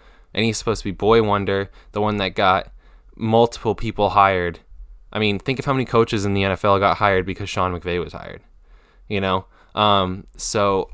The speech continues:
if he leaves this game and he's oh and two in Super Bowls, including at least one where he had more talent, th-, that's, this is a big game.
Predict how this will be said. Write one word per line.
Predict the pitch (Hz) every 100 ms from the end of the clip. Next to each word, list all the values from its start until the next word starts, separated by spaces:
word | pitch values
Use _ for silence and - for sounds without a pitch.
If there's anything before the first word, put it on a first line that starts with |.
| - -
if | 113 110
he | 120 131
leaves | 127 113
this | 123 -
game | 117 104
and | 95
he's | 113 110
oh | - 110
and | 104 90
two | 101 85 82 - - -
in | 110 117
Super | - 104 92
Bowls, | 87 80 - - - - - - - - -
including | 127 110 131 131 123 107 95 - -
at | 117 107
least | 135 147 -
one | 107 98 92
where | 95
he | 98 95
had | 98 90 95
more | 98 98
talent, | 92 98 87 80 78 - - _ _ - - -
th-, | 110 113 104 82
that's, | 120 117 - - -
this | 131 131
is | 139
a |
big | 113 110
game. | 95 82 -